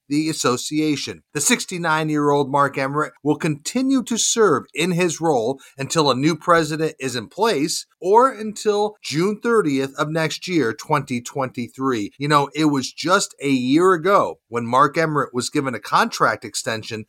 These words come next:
so to me, this move last night did come as a bit of a surprise. But the move is welcome and it's needed.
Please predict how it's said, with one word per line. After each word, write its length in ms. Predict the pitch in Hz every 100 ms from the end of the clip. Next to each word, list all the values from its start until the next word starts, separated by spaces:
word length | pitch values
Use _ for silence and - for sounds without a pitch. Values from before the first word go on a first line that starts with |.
| - -
so 180 | 156
to 140 | 147 143
me, 460 | 165 240 196 135 - _ -
this 300 | 175 180 180
move 260 | 175 156
last 380 | 139 151 170 185
night 320 | 196 185 -
did 260 | 285 302 262
come 300 | 185 175 185 -
as 200 | 175 202
a 200 | 208 165
bit 200 | 196 214 220
of 160 | - 185
a 120 | 180
surprise. 960 | - 214 - 233 240 214 120 85 - -
But 160 | - 165
the 80 | 170
move 460 | 165 202 240 240 -
is 180 | 143 131
welcome 640 | 143 180 190 202 196 180 _
and 360 | 160 165 170 160
it's 260 | 160 160 131
needed. 380 | 131 107 92